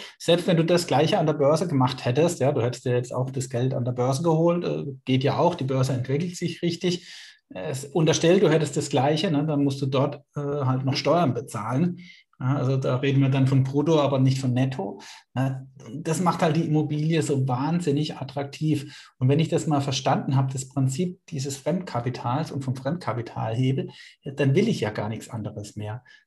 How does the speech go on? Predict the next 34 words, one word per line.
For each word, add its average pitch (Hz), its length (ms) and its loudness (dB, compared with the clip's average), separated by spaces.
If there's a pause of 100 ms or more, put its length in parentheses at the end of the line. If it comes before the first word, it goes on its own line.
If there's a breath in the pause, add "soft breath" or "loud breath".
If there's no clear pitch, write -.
Ne, 139 180 0
um 139 160 2
noch 131 160 4
mal 147 140 2
kurz 156 260 2
auf - 140 -2
das 135 180 -4
Beispiel 135 440 2
zurückzukommen. 151 1000 2 (340 loud breath)
Ja, 143 160 4
wir 147 80 6
haben 139 140 4
ja 143 100 4
gesehen, 151 460 4
mit 139 260 0 (300)
zehn 156 280 4
Prozent 165 400 0
Eigenkapital, 151 720 0
mit 120 160 0
zwanzig 127 400 -4
Prozent 175 380 -2
Eigenkapital, 165 880 -4
zwanzig - 480 -2
Prozent 170 340 -2
verdreifacht 127 800 -4
sich - 220 -14
die 165 100 -4
Rendite 180 580 -2 (200 loud breath)
auf 147 120 -6
dein 160 140 0
Eigenkapital. 160 960 -2 (300 loud breath)
Bei 123 100 -2
zehn 147 420 -2
Prozent 156 600 -4